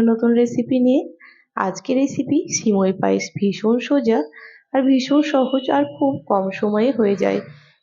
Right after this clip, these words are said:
হয়তো আপনারা সকলে বাড়িতে সিমই পায়েস করেই থাকেন, তবে আমি কিভাবে করি সেটাই আপনাদেরকে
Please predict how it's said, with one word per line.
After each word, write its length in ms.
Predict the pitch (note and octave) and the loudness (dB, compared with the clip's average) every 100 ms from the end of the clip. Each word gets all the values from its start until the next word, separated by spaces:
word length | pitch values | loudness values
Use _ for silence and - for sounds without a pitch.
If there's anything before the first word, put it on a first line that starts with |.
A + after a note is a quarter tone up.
| - | -4
হয়তো 220 | G3 F#3+ | -4 -2
আপনারা 340 | G3+ G#3+ G#3+ A3+ | -6 -4 -2 0
সকলে 420 | - G#3 A3+ A3 | 0 -2 -2 -2
বাড়িতে 320 | A3+ A#3+ A#3+ A3 | 0 0 0 0
সিমই 380 | A3 A3 G3 G3+ | -2 -4 -2 -2
পায়েস 320 | G#3 A3 A3 - | 0 0 0 -2
করেই 320 | G#3 G3 G3+ | 0 0 2
থাকেন, 360 | A3 A3+ C4 D4+ - - - _ | 0 0 -2 -4 -8 -20 -20 _
তবে 200 | - A#3 - | 0 0 2
আমি 220 | G3+ F3+ | -2 -4
কিভাবে 420 | F3 G#3+ G#3+ A3+ C4+ | -4 -2 2 2 2
করি 280 | C#4 A#3 C#4 - - | 2 2 2 -4 -6
সেটাই 400 | A3+ G#3+ G3 F#3+ | 0 0 0 -2
আপনাদেরকে 600 | F#3+ G#3+ G#3 A3+ A3+ | -2 -2 0 -2 0